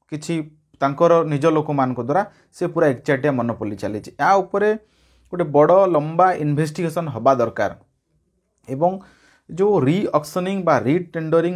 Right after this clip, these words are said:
ନ ହବା ଫଳରେ ଓଡ଼ିଶା ସରକାର ପାଖାପାଖି ପଚାଶ ହଜାର କୋଟି ଟଙ୍କାର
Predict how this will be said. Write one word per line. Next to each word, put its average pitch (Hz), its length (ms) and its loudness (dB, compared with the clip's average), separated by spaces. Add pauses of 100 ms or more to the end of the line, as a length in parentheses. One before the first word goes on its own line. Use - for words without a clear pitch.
ନ 131 40 -4
ହବା 143 280 2
ଫଳରେ 101 420 -8 (440)
ଓଡ଼ିଶା 175 440 0
ସରକାର 175 460 -2
ପାଖାପାଖି 156 540 -8
ପଚାଶ 202 720 0
ହଜାର 156 420 4
କୋଟି 175 360 -6
ଟଙ୍କାର 165 440 -2